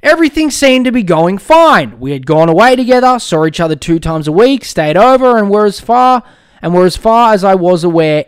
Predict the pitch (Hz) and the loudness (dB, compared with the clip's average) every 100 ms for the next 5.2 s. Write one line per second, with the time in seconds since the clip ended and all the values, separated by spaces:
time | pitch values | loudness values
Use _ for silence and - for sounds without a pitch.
0 | - 151 - - - - 151 156 156 - | -8 -12 -10 -12 -8 -4 -2 0 -2 -6
1 | 131 107 117 165 190 190 185 170 - _ | -12 -12 -4 2 4 4 4 2 -6 _
2 | _ _ _ - 185 175 160 147 147 151 | _ _ _ -6 -2 0 0 -2 -8 -12
3 | 156 185 180 175 160 - - 160 135 - | -4 0 2 0 -2 -4 -4 -4 -4 -4
4 | 147 139 135 110 - 160 170 175 170 180 | -4 -4 -6 -8 -10 -4 -2 0 -2 -2
5 | 202 | -4